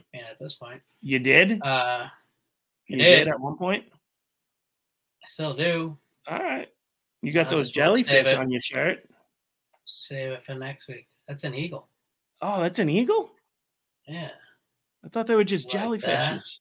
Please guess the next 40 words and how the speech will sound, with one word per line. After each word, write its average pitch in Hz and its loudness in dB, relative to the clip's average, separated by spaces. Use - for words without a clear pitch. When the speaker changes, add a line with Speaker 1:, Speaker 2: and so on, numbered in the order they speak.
Speaker 2:
Oh, 175 4
okay, 175 2
okay. 170 0
I 147 0
see 165 -4
you 123 -4
now. 123 -6
Thought 160 -2
the 139 4
wing, 160 2
I 135 -4
thought 165 -8
that 131 2
wing 170 2
was 120 -2
like 113 -6
a 110 -10
jellyfish. 120 -6
Lo- - -14
Speaker 1:
No. 185 -12
Speaker 2:
looks 175 -6
pretty 135 -8
badass. 135 2
I - -16
like 143 -4
Speaker 1:
Save 135 -6
Speaker 2:
it. 123 -12
Speaker 1:
it 127 -16
for 131 -12
next 127 -10
time. 123 -16
Speaker 2:
All 123 -12
right, 117 -6
sorry. 151 0
Did 117 -6
I 117 -4
steal 160 0
your 151 0
thunder? 226 0
Speaker 1:
No. - -12